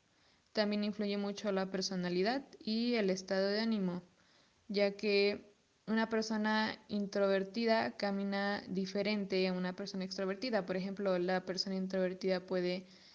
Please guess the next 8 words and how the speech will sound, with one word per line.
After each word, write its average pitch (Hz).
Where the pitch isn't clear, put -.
que 196
camine 196
como 180
un 196
poquito 185
más 180
jorobado 180
o, 175